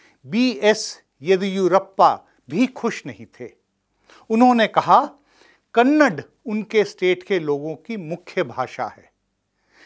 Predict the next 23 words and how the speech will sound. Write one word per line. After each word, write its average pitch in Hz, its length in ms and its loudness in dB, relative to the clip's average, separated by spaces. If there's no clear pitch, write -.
बीजेपी 202 520 0
के 240 300 -6
तमिलनाडु 175 540 0
के 170 100 -8
नेता 180 420 0
पोन 254 380 4
राधाकृष्णन 185 920 0
ने 233 140 0
तो 262 160 0
तमिल 214 420 2
को 285 320 -4
राजभाषा 180 880 2
बनाने 143 480 -6
की 202 220 -12
मांग 120 380 -8
की। - 340 -20
अमित 320 220 0
शाह 285 180 4
तो 285 140 -2
पॉलिटिकली 277 640 -4
बहुत 202 320 -8
सतर्क 240 460 0
हैं। 107 180 -20